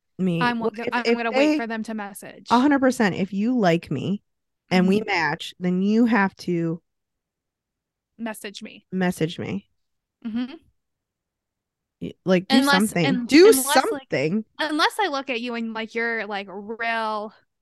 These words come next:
Speaker 1: Like,
Speaker 2: real
Speaker 1: you're, you're the
Speaker 2: amazing.
Speaker 1: man of my dreams.
Speaker 2: Yeah. Yeah, you need to message me.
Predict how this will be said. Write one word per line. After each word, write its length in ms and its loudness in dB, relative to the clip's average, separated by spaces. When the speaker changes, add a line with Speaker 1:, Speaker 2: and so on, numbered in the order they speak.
Speaker 1:
Like, 180 -2
Speaker 2:
real 140 0
Speaker 1:
you're, 180 4
you're 240 2
the 80 2
Speaker 2:
amazing. 80 2
Speaker 1:
man 240 4
of 60 4
my 100 4
dreams. 680 -4
Speaker 2:
Yeah. 400 -2
Yeah, 220 -4
you 180 -6
need 140 -8
to 140 -14
message 420 -16
me. 240 -20